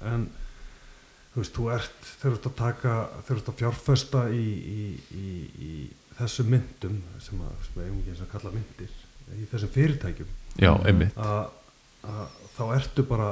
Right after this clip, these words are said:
Speaker 1: að taka gríðarlega á þetta. Þú
Speaker 3: Já.
Speaker 1: ert að, ert að fjárfesta í einhverjum, einhverjum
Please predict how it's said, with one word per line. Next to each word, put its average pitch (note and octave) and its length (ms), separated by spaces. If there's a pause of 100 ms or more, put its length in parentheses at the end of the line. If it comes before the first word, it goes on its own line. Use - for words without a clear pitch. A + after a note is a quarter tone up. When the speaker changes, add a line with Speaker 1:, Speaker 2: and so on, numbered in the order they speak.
Speaker 1:
að A2+ 140
taka C3+ 340
gríðarlega B2 480
á F2 80
þetta. - 160 (220)
Þú G2+ 80
Speaker 3:
Já. F#2+ 100
Speaker 1:
ert F#2 160
að, G2+ 160
ert A#2 140
að C3 100
fjárfesta C3 480
í C3+ 160
einhverjum, B2+ 380 (240)
einhverjum B2+ 480